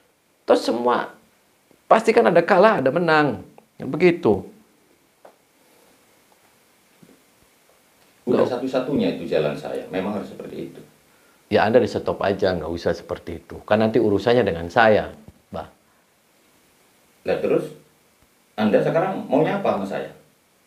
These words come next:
Speaker 1: Ya kan, saya tadi negosiasi, sudah, Anda silakan saja berdoa, ritual, menurut keyakinan Anda. Dan saya pun, ya sudah, berdoa saja, saya meminta kepada Allah. Nggak usah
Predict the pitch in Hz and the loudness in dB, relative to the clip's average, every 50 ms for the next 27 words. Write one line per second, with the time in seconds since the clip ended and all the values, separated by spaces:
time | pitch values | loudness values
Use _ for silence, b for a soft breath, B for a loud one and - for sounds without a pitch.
0 | _ _ _ _ _ _ _ _ - - - 113 - 165 170 165 - - 151 170 | _ _ _ _ _ _ _ _ -10 -6 -6 -4 -4 -4 -4 -4 -2 0 0 0
1 | 180 180 - 113 135 151 156 151 123 104 107 101 - - 95 85 - - - 98 | 0 0 0 0 0 2 0 0 2 2 0 0 2 0 0 0 0 -6 -6 -6
2 | 98 92 - - - 151 151 147 143 120 - - 92 85 82 82 90 92 101 110 | -6 -6 -8 -8 -4 -2 2 4 4 4 4 -2 -6 -6 -4 0 2 2 2 2
3 | - - - - 147 156 170 170 - 185 180 180 185 175 175 151 120 - - 101 | 0 -8 -6 -2 2 2 2 2 2 -4 2 4 2 4 4 2 0 0 -2 0
4 | 98 107 95 - 95 98 98 101 104 104 104 104 110 b b b b b b b | 0 0 0 2 2 4 6 6 6 6 4 2 -2 b b b b b b b
5 | _ - 110 101 98 - - 95 92 90 90 90 87 87 92 95 95 98 104 110 | _ -2 -2 -2 -2 -4 -8 -4 0 2 4 4 4 4 2 -2 -4 -8 -6 -2
6 | 104 113 - - - - 98 90 - - - 82 82 80 80 82 87 87 85 85 | -2 -2 -2 -4 -4 -2 -2 -2 -2 -4 -10 -12 -10 -12 -12 -10 -10 -10 -8 -8
7 | 87 82 85 87 b b b b b b b b b b _ - 107 90 87 85 | -10 -12 -14 -18 b b b b b b b b b b _ 2 4 4 2 -2
8 | - - 85 - - - 127 143 165 156 - - 80 - - 107 143 196 208 - | -4 -4 -4 -4 -2 0 0 0 0 -2 -6 -6 -6 -4 -2 -2 2 2 2 4
9 | 147 151 151 165 175 - 170 170 - 208 214 208 233 196 - 208 196 190 185 190 | 2 2 4 4 4 4 2 2 0 -2 -2 0 -2 -2 0 0 -2 0 0 -2
10 | 185 180 185 180 185 175 170 170 170 151 135 165 180 175 156 139 - - - - | 0 0 -2 -2 0 0 4 4 4 4 4 2 2 2 -2 -4 -6 -8 -14 -20
11 | _ _ - 220 214 147 117 - 107 156 - - - 165 | _ _ 0 4 6 6 4 4 2 -2 0 0 0 0